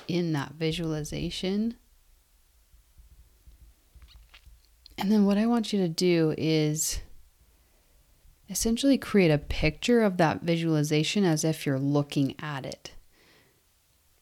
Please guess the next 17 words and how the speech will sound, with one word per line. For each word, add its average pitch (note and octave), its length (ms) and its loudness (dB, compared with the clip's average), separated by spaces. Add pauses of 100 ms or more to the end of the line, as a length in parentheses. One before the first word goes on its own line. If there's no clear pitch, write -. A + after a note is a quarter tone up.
(140)
Maybe F3 300 6
it's - 140 -2
something D#3 340 -2
like C#3 200 -2
you D3+ 80 -8
can C#3+ 160 -4
see C#3+ 280 -4
it A#2 80 -4
in B2+ 100 -8
a - 80 -8
book A#3 520 -2 (240)
or D#3 80 -2
on C#3 120 -4
a C#3 60 -8
piece - 220 -12
of D3+ 100 -12
paper, G3 540 -6